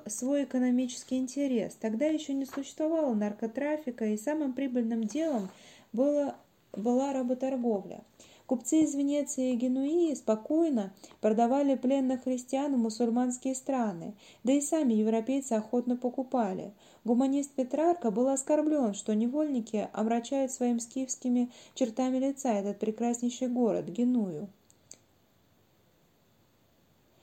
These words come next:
Его эстетическое чувство страдало. Тысячи и тысячи пленников, угнанных стрепняками – во время бесчисленных татарских ратей из разгромленных русских городов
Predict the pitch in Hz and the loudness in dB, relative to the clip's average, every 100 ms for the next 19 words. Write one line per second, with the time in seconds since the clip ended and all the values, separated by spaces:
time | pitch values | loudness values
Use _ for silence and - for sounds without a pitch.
0 | _ - 226 269 269 - 247 285 285 269 | _ 0 2 2 0 -2 -4 -2 -4 -4
1 | - 254 240 233 226 247 247 247 240 247 | 0 2 2 0 -4 -8 -4 -4 -2 -2
2 | 254 214 190 160 185 - - - - - | 0 0 -2 -6 -12 -18 -20 -20 -20 -2
3 | 294 285 285 277 269 285 262 262 247 254 | 0 0 -2 -2 0 0 -2 -4 -2 0
4 | 240 233 - - 285 330 277 220 202 - | 0 -2 -6 0 2 4 2 -2 -4 -2
5 | 196 240 233 226 226 214 - 240 233 247 | 0 2 2 2 0 -4 -4 -4 0 0
6 | 247 302 302 208 190 - - - - 214 | 0 0 0 0 -4 -16 -20 -20 -4 2
7 | 220 233 240 226 214 208 185 247 - 247 | 4 4 4 4 2 0 0 0 -2 -4
8 | 208 208 220 220 226 220 226 220 269 311 | -2 -2 -4 0 0 0 -4 -2 -2 -2
9 | 254 180 214 226 226 220 220 202 202 202 | -2 -2 0 2 2 2 2 0 -2 -2
10 | 226 220 208 190 220 226 208 | -2 -2 -4 0 0 2 0